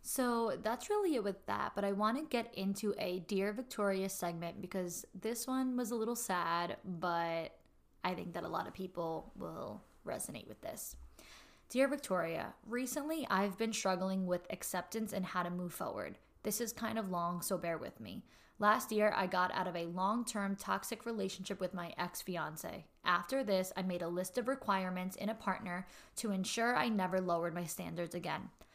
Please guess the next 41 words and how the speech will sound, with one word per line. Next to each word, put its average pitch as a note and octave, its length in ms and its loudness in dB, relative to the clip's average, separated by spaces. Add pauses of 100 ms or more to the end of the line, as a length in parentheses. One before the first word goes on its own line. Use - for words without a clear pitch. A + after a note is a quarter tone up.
(300)
I G3+ 60 6
met G3 180 8
a B3 60 6
guy G3+ 240 8
a G3 120 4
few F#3+ 200 0
months A3 260 2
later F#3+ 260 4
during F3+ 300 0
my F3+ 140 -2
healing G#3 440 0
stage. - 480 -8 (220)
It F#3+ 60 -4
was G3 140 4
very G#3 280 6
unexpected G3 580 0
for F#3 120 -2
both G#3 260 2
of A3 100 -2
us, A#3 240 0
but G3 160 0
our F#3 120 4
chemistry A3+ 580 0
and G3+ 160 0
connection F#3 500 -2
was F3 140 -2
apparent G3 420 -2
right F3+ 160 2
off F3 140 -4
the F#3+ 60 -4
bat. - 340 0 (340)
He - 160 0
was G3+ 120 6
extremely A3 580 2
accepting B3 580 2
and A3 140 2
nurturing G3 460 2
of F#3 100 2
my F3+ 140 2
recent F#3+ 500 0
situation. F3+ 720 -2